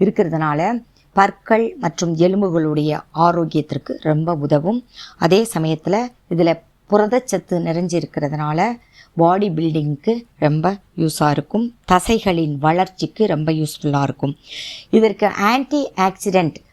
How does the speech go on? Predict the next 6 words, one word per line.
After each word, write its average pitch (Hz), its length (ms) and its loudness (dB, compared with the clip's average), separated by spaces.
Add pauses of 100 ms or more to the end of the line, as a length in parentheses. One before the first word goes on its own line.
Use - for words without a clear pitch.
(200)
ப்ராப்பர்ட்டி 196 560 2 (140)
இருக்கிறதுனால 160 600 -4 (300)
தேவையற்ற 233 720 0
செல்கள் 165 400 0 (200)
உடலில் 180 400 2 (220)
வளர்வதை 160 480 0